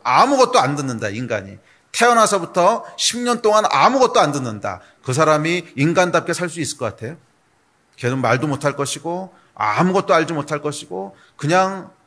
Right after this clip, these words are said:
그냥 짐승처럼 살 거야. 예, 뭐 그런 경우 있잖아요. 그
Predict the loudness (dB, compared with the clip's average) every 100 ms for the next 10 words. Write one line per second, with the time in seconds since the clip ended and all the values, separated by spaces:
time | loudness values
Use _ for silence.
0 | _ -2 0 0 0 -2 -2 -2 -2 -8
1 | -8 -10 -12 -18 -16 -14 -14 -12 -12 -2
2 | -2 0 0 -2 -2 -2 -2 -6 -6 -6
3 | -6